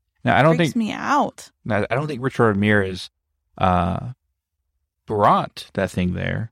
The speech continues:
Speaker 1: I think it's always been there or somehow was there before.
Speaker 2: Yeah, because I feel like
Speaker 1: I think he agitated it,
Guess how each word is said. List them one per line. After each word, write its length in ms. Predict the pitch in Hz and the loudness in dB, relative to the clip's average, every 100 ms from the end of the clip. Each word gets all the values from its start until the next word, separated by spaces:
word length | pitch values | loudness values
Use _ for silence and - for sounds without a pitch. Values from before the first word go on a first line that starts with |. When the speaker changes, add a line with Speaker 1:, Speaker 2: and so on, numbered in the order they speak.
| _ | _
Speaker 1:
I 100 | 110 | -16
think 220 | 113 117 95 | -10 -10 -8
it's 140 | 98 | -4
always 280 | 92 95 90 | 0 0 0
been 220 | - 143 | 0 2
there 200 | 98 95 | 2 -2
or 80 | 95 | -4
somehow 340 | - 113 104 95 | -4 -2 -2 -6
was 140 | 92 | -6
there 120 | 101 | -8
before. 580 | 95 92 - 123 98 101 - - | -8 -10 -4 0 0 -2 -10 -6
Speaker 2:
Yeah, 300 | 233 220 190 | -2 -2 -2
because 440 | 202 202 220 208 | -6 -4 -4 -4
I 100 | 202 | -6
feel 300 | 196 226 226 | -6 -6 -4
like 520 | 220 208 196 190 - - _ _ _ _ - | -4 -4 -4 -8 -12 -20 _ _ _ _ -6
Speaker 1:
I 60 | 110 | -4
think 80 | |
he 80 | 98 | -4
agitated 600 | 90 98 107 - 87 87 | -2 -2 -2 -6 -6 -4
it, 140 | 92 | -6